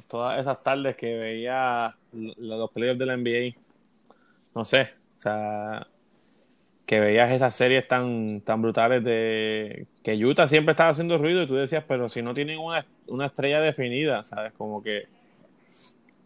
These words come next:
no, o sea, Carlos Boozer, sí, pero Kirilenko nunca fue, yo creo, ni que,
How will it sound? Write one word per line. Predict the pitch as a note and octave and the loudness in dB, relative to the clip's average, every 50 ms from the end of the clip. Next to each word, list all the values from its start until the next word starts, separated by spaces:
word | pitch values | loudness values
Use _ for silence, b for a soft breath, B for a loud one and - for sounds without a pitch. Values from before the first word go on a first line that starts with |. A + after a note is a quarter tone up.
| - - _ _ _ _ _ _ _ _ _ - | -20 -20 _ _ _ _ _ _ _ _ _ 2
no, | B2+ C3 | 2 2
o | A2 B2+ A2 | 2 4 6
sea, | - A#2+ A2+ G#2+ G2+ | 6 8 8 8 6
Carlos | - A#2 A2+ A2+ A2+ A2 G#2+ | 6 4 4 4 4 2 2
Boozer, | G#2+ B2 D3 E3 D#3 - D3+ B2 | 4 4 4 4 4 4 2 2
sí, | A2 - C#3+ D3+ D#3+ D3+ | 2 0 -2 -2 -2 -2
pero | - C3 A#2+ A#2 A#2 A#2 A#2 A2 - - - - | -2 0 0 0 -2 -4 -6 -10 -12 -18 -12 -6
Kirilenko | - C3 B2 A#2+ A#2 B2 B2+ C3 - D3+ | -2 0 0 0 0 -2 -2 0 0 0
nunca | D3+ D3+ D#3 D#3+ D3+ | 0 0 0 -2 -2
fue, | C#3+ - D3 D3 D3 D3 D3 C#3+ C#3+ C#3 C#3 C3+ C3 C3 B2+ A#2+ A#2 A2+ A2 A#2+ | -2 -2 -2 -2 0 0 0 0 0 0 0 0 0 0 0 -2 -4 -4 -6 -4
yo | A#2 B2 | -4 -2
creo, | C3 C3+ D3 D#3 | 0 0 0 0
ni | D3+ D3 | -2 -2
que, | C3+ C3 | -2 -2